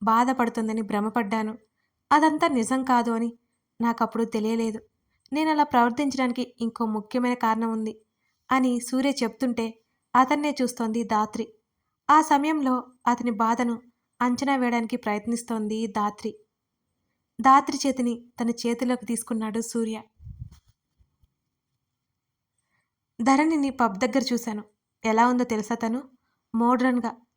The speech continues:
తనకు అలా ఉండడం ఇష్టం ఉండదు, కానీ అలా వచ్చింది.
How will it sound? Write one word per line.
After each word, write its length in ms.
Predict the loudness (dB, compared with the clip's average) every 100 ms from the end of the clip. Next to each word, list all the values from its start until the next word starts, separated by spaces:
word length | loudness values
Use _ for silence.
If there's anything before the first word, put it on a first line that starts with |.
| -2
తనకు 160 | 2 4
అలా 160 | 6
ఉండడం 300 | 4 2 -2 -4
ఇష్టం 280 | -6 -2 -2
ఉండదు, 260 | 0 -2 -6 _ _ _ _ 2
కానీ 280 | 2 2 0
అలా 180 | 0 2
వచ్చింది. 440 | 0 -4 -6 -6